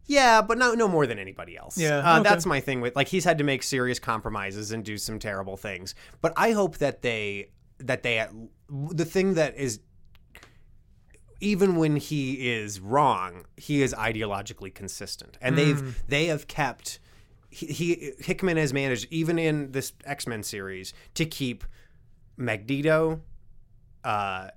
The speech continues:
Speaker 1: Xavier, Mystique, Apocalypse, all ideologically consistent,
Speaker 2: Mm, mm-hmm.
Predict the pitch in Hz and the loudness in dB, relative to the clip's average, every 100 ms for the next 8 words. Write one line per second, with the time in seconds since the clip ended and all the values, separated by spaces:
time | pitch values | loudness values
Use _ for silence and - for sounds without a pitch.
0 | 127 107 110 135 120 123 120 113 110 110 | -4 -2 2 2 4 4 2 2 -4 -6
1 | - - 127 120 - - - - - 110 | -6 -4 -4 -4 -10 -12 -12 -4 -2 -2
2 | - 113 - - 127 135 143 - 117 160 | -4 -8 -10 0 4 6 6 4 0 2
3 | 180 165 139 135 131 131 120 - 104 - | 0 2 2 2 -4 -4 -4 -6 -8 -6
4 | - 214 - - 90 90 151 156 156 147 | -2 0 -2 -6 -12 -6 -2 0 0 -2
5 | 135 113 156 156 | -4 -6 0 0